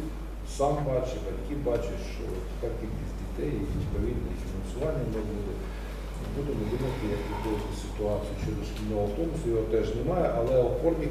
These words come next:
має певний парк автобусів, який може там за допомогою розкладу, е, зробити, м, певні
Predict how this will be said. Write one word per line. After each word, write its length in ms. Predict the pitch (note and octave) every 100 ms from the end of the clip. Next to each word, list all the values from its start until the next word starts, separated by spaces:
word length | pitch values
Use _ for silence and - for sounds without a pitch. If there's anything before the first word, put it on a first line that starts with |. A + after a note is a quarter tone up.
| C3+
має 280 | A#2+ B2+ A#2 -
певний 320 | B2 A#2+ A#2 - - - -
парк 300 | - A2 A2 - - D3
автобусів, 680 | - D3+ D3 D3 - D#3 D3 D3
який 260 | D3+ D3 C#3 A2 C3
може 200 | - - A2+
там 100 | A2 G#2+
за 60 | A2 G#2+
допомогою 600 | A2 - G#2+ B2+ A#2 A2 G#2 G#2
розкладу, 460 | - - B2+ - -
е, 40 | E3 - - - - - A#2 A2+ A2+ A2+ A2 G#2+ G#2+ G#2
зробити, 500 | G#2+ G#2 G#2 - B2
м, 100 | A#2+ - - G#2+ G2+ - - - - - - -
певні 440 | G#2+ G#2+ G#2